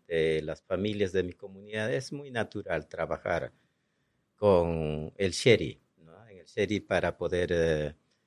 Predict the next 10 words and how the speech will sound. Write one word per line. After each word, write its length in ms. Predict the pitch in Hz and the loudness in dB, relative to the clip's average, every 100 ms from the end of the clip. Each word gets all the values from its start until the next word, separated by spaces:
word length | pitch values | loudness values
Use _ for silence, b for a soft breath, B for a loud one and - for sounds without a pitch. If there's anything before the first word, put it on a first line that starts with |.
| _ _ _ _ _ | _ _ _ _ _
bañarse 1200 | 85 87 85 110 110 117 - 104 101 101 98 - | -2 0 2 4 2 0 -2 0 2 2 -2 -4
y 300 | 95 87 85 | -10 -16 -18
limpiar 1080 | 80 85 _ 101 98 101 101 98 87 87 87 90 _ | -20 -20 _ 2 6 8 8 6 2 -4 -10 -18 _
todo 200 | 101 98 | 0 0
lo 160 | 92 | 0
que 120 | 87 - | -4 -8
se 160 | - | -10
necesita. 680 | 80 76 - - 85 - 87 | -14 -16 -20 -20 -16 -10 -8
Pero 320 | - 90 95 - | -2 0 0 2
hay 520 | 87 95 139 196 | 2 4 4 2